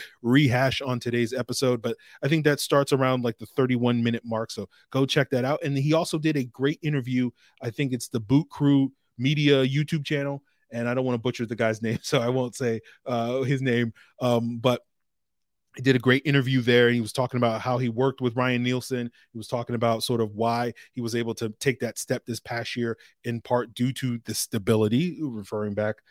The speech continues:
uh, call back there, um, that he was able to get because previously he had been basically, you know, as a backup, been trying to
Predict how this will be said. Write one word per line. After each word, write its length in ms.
uh, 220
call 300
back 280
there, 240
um, 480
that 160
he 100
was 140
able 180
to 120
get 300
because 360
previously 480
he 100
had 140
been 160
basically, 580
you 100
know, 100
as 200
a 80
backup, 500
been 300
trying 340
to 240